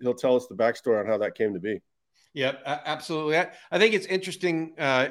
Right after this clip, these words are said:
Speaker 2: Eric, uh, as I'm speaking with Eric Nahlin, Inside Texas dot com publisher.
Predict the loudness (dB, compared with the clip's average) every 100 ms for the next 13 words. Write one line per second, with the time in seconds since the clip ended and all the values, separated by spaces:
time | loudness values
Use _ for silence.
0 | -2 0 0 -2 -2 -2 -4 -8 -8 -6
1 | -2 -4 -2 2 2 2 0 0 -2 -4
2 | -6 -2 -2 0 0 0 -8 -4 -2 -2
3 | -2 -2 -4 -2 0 0 -4 -10 -14